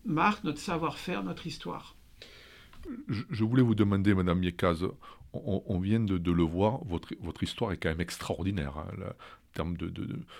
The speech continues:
Speaker 2: seconde vie, euh, ce que vous faites. Au-, aujourd'hui, on, on, on reçoit des, des invités, euh, autour de ce micro qui, qui, qui ont comme ça des nouvelles vies.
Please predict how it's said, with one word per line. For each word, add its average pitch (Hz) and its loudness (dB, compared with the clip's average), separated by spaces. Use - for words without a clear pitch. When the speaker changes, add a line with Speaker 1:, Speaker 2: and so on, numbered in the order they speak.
Speaker 2:
seconde 90 0
vie, 113 2
euh, 92 6
ce - -12
que - -2
vous 90 -4
faites. 117 2
Au-, - -4
aujourd'hui, 113 4
on, 120 2
on, 131 -6
on 98 -2
reçoit 107 2
des, 95 2
des 90 2
invités, 92 0
euh, 90 4
autour 95 -2
de 92 2
ce - -4
micro 90 0
qui, 87 -4
qui, 87 -4
qui - -6
ont 87 0
comme 85 -4
ça 101 2
des 90 2
nouvelles 90 4
vies. 117 0